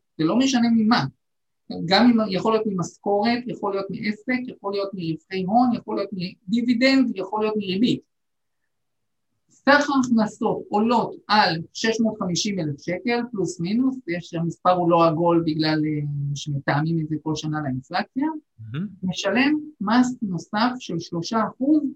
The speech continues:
Speaker 1: על מה, על ההכנסות שעולות על השש מאות חמישים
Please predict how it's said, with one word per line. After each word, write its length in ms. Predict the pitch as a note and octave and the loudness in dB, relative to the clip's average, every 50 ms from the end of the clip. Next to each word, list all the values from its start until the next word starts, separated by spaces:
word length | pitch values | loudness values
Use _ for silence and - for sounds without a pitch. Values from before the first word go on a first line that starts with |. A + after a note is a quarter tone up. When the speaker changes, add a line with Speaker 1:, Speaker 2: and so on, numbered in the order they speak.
| _ _ _ _ _ _ _ - | _ _ _ _ _ _ _ -2
Speaker 1:
על 140 | E3 E3+ F3 F#3 | 0 0 2 2
מה, 200 | G3 G3+ G#3 F#3+ | 0 -2 0 0
על 100 | F#3 F3+ | 0 0
ההכנסות 720 | F3 E3+ E3+ E3 - - E3+ D#3+ - - A#3+ C4 C#4 C4+ | 2 2 0 0 0 -2 -4 -4 -2 0 0 0 0 0
שעולות 560 | - G#3+ F3+ D#3+ E3+ F3 G3 G#3 A3 A3 G#3+ - - _ _ _ _ - | -2 -4 -2 -2 0 0 2 2 2 0 0 -2 -8 _ _ _ _ -4
על 240 | - E3 F3 F#3 F#3+ F#3+ - - _ - G3+ E3 E3 | -2 0 0 0 -2 -6 -8 -12 _ -10 -6 -4 -4
השש 280 | D#3+ - F3 E3 E3 | -4 -4 -4 -6 -4
מאות 180 | F3 E3 D3+ - | -6 -8 -8 -6
חמישים 380 | D#3+ D#3 D3+ - - D3 C#3+ | -6 -6 -6 -6 -6 -4 -4